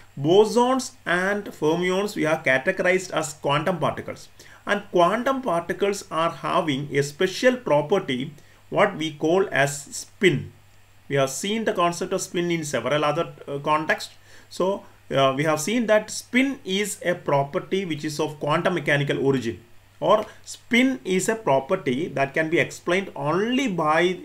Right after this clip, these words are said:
the concepts of quantum mechanics. Okay, in classical physics there is no any, uh, okay, uh, concept of spin. So that is one reason that, uh, okay, many a times you have heard that,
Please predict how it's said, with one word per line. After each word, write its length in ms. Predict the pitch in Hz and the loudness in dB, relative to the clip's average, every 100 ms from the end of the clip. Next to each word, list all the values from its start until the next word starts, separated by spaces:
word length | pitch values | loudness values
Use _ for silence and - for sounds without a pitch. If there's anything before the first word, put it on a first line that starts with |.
| - | -12
the 220 | 131 139 | -4 -2
concepts 500 | 139 143 151 165 - | -2 -4 -4 -6 -4
of 140 | 147 | -4
quantum 360 | 143 120 123 117 - | -2 -2 -4 -8 -18
mechanics. 680 | 85 127 131 110 107 - - - - - - - | -10 -8 -4 -6 -8 -14 -18 -20 -20 -20 -20 -8
Okay, 320 | 143 143 127 - - - - | -6 -4 -6 -12 -20 -14 -2
in 260 | 147 170 147 | 2 2 2
classical 460 | 160 196 269 247 214 | 0 2 0 0 2
physics 280 | 220 247 | 0 0
there 180 | 151 170 | 2 4
is 160 | 190 151 | 4 2
no 320 | 160 190 202 | 0 0 0
any, 500 | 160 165 180 170 143 | 0 0 2 4 2
uh, 80 | 127 | 0
okay, 800 | 123 123 127 127 127 117 147 123 | 0 -2 -2 -2 -4 -2 0 0
uh, 240 | 120 120 | 0 -4
concept 440 | - 151 165 180 | 0 0 2 -2
of 100 | 156 | -2
spin. 360 | 147 - 147 101 - - - 131 | -4 0 0 0 -14 -20 -16 -4
So 220 | 139 143 | -2 2
that 180 | 160 175 | 4 4
is 140 | 202 | 2
one 160 | 185 185 | 0 2
reason 300 | 180 175 190 | 0 0 0
that, 200 | 175 165 | 0 0
uh, 580 | 151 151 151 147 147 117 | 2 2 2 0 0 -2
okay, 480 | 104 107 135 156 135 | -4 -4 -2 -2 -2
many 200 | 143 175 | 0 0
a 60 | |
times 240 | 175 165 160 | 0 -2 0
you 80 | 156 | 2
have 300 | 156 151 151 | 4 2 2
heard 180 | 190 175 | 2 4
that, 320 | 156 - | 2 0